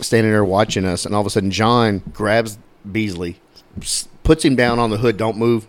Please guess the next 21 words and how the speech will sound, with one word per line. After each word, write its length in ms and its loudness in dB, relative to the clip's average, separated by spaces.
don't 200 0
move." 420 2
And 80 -12
John 240 -4
reaches 320 -6
around, 340 -6
pulls 280 4
out 80 2
a 40 -4
pistol. 440 -2
I 160 -2
then 240 0
get 220 0
the 60 -10
bu-, 200 0
his 160 -2
buddy 280 4
down 300 2
on 80 -2
the 80 -6
ground, 320 -4